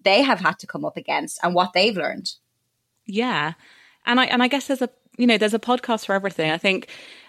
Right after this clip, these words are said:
Speaker 2: my podcast, for example, is a pep talk. Like, it is very much a
Speaker 1: Mm-hmm.
Speaker 2: confidence boost. And it's a bit of a, you know, if you're feeling a bit crappy, come and listen and, and hear these stories and, and lift yourself up. And actually,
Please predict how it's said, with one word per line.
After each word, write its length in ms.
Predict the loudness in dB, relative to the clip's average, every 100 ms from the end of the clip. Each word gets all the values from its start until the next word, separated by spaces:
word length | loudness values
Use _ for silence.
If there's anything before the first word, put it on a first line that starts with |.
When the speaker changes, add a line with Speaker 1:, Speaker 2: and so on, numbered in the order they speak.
| -2
Speaker 2:
my 260 | 2 2
podcast, 420 | 2 -2 -4 -6 -8
for 60 |
example, 360 | -4 -2 -2 -4 4
is 220 | 4 4
a 40 |
pep 320 | 0 -4 -6 -6
talk. 440 | -2 -2 -2 -2
Like, 180 | -4 -4
it 100 | -2
is 280 | 4 4 4
very 220 | 0 2
much 400 | 2 0 -2 -10 -10 -20 -20 _ -4
a 60 | -2
Speaker 1:
Mm-hmm. 60 | 0
Speaker 2:
confidence 420 | 0 0 0 -2
boost. 420 | 0 2 2 0 -2
And 120 | -2
it's 100 | -2
a 60 | -2
bit 120 | 0
of 120 | 2
a, 200 | 2 0 _
you 80 | -2
know, 80 | 0
if 100 | 0
you're 60 | 0
feeling 280 | 2 4 2
a 20 |
bit 220 | 0 -2
crappy, 400 | -6 -6 -4 -6
come 220 | -2 0
and 100 | 2
listen 320 | 0 -2 -2
and, 180 | 0 -2 -4 -20 -20 _
and 100 | -6
hear 260 | -4 4 4
these 160 | 4 -2
stories 360 | 0 0 0
and, 180 | -4 -8
and 240 | -6 -2 0
lift 200 | 0 -2
yourself 340 | -4 -2 0
up. 300 | 0 0 -2 -14 -20 -18 -4
And 120 | -2
actually, 460 | -2 -2 -2 -2